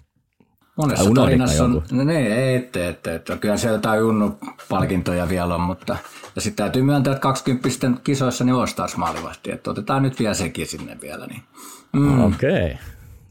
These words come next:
Speaker 2: No niin, hienoa. Me voitaisiin itse asiassa aloittaakin vähän nyt kevyemmillä aiheilla, mitkä mua erityisesti kiinnostaa. Eli sä vähän paljastit tuossa jo, miten sä oot ylipäätään veskariksi päätynyt, mut miten toi jääkiekko tuli?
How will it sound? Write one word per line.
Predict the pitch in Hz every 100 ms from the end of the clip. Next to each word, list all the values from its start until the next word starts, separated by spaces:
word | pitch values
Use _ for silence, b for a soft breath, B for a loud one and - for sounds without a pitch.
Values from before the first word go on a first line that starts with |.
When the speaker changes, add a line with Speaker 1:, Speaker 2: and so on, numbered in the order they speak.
| -
Speaker 2:
No | 110
niin, | 131 110 -
hienoa. | 107 80 73 - B B
Me | 143
voitaisiin | 156 107 95
itse | 127 127
asiassa | 117
aloittaakin | 127 120 87 - 87
vähän | 92
nyt | 90 - - _ -
kevyemmillä | 107 110 90 78 73
aiheilla, | 82 85 80 71 67
mitkä | 71 78
mua | 82 85 -
erityisesti | - 101 92 80 78 -
kiinnostaa. | - 87 82 78 - 76 73
Eli | 76 76 B B B B B
sä | - 113
vähän | 139 127
paljastit | 143 143 113 92 98 -
tuossa | 92 90
jo, | 85
miten | 90 87 90
sä | 87
oot | 85
ylipäätään | - 101 95 101 92 85 80 64 _ _ 85
veskariksi | 110 113 - 73 71 - -
päätynyt, | 90 87 80 - 71 73 - _ _ _ _
mut | 76 71 - _ _ -
miten | 110 151
toi | 127 117
jääkiekko | 123 117 87 73 69 76
tuli? | 71 71 69 -